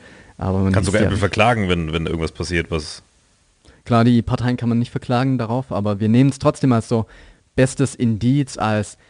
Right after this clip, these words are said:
Speaker 1: hey, wenn es ihnen nicht ernst wäre, dann würden sie es nicht ins Programm schreiben.
Speaker 2: Mhm.
Speaker 1: Und so ist halt mit der Wagenknecht-Partei, äh, wie auch immer sie dann, B S W oder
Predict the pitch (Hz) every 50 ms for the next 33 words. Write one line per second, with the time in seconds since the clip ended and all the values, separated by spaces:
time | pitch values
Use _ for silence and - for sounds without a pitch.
0 | _ _ _ - - 127 123 123 113 120 117 117 - - - 127 117 113 110 -
1 | - - 117 127 135 131 - 107 104 101 101 107 101 101 101 98 101 95 95 90
2 | 95 87 - - 101 - - 90 - - - 95 - - 90 92 - - - 82
3 | 85 110 104 - _ _ - - 92 90 87 80 80 82 _ _ _ - 107 110
4 | 101 127 135 139 - 139 127 120 - - 120 117 120 110 107 98 104 110 123 127
5 | - - 123 113 - _ - 117 110 - - 113 104 107 110 107 104 - - 98
6 | 98 98 98 92 104 110 104 101 - 120 107 104 98 107 101 104 104 101 101 95
7 | _ _ - 117 107 104 - - - - - 98 95 95 104 120 139 139 131 127
8 | 123 117